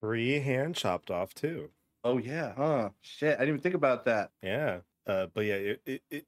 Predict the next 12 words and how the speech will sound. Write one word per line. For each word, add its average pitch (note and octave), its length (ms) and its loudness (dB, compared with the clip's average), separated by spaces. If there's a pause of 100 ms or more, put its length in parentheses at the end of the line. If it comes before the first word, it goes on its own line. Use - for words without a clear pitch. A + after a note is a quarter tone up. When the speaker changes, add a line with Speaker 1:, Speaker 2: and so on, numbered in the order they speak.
(100)
Speaker 1:
it C#3+ 60 2
was C#3 300 2
just F#3 220 -4
a, A#2 140 2 (420)
just A2 220 -2
a G#2+ 40 2
delight F2+ 440 -2
to F2 120 -10
see, E2+ 360 -8
and G#2 180 0
it A2+ 140 0
was, A2+ 340 -4